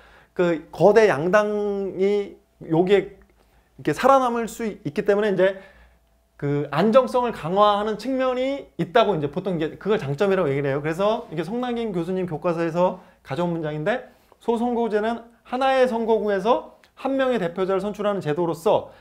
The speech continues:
장점은 양대 정당제의 확립, 그러-, 그걸 통한 정치적 안정 확보, 이런 거에 장점이 있지만 단점, 이게 결정적이죠. 그래서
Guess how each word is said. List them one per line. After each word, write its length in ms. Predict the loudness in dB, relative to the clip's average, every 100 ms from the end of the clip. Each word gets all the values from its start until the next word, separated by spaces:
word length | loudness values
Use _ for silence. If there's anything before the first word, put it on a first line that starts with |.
| _ -10
장점은 680 | -4 -2 0 0 0 -4 -6
양대 300 | -2 2 2
정당제의 560 | 2 0 -2 0 0 0
확립, 400 | -2 -4 -4 -6 -18 -20 _ _ -4
그러-, 320 | 2 4 4
그걸 240 | 2 2
통한 200 | 2 -4
정치적 340 | -4 -4 -2 0
안정 360 | 0 2 2
확보, 540 | 0 0 0 0 0 -14 _ _ _ _
이런 320 | 4 6 6 8
거에 280 | 8 8
장점이 460 | 4 -8 -6 -4 -4
있지만 460 | -4 0 0 0 -6 _ -8
단점, 640 | -2 -2 2 0 0 -6 _ _
이게 260 | -2 -2 -2 -10 -20 _
결정적이죠. 720 | -4 0 2 2 2 2 0 -4
그래서 400 | -2 0 -2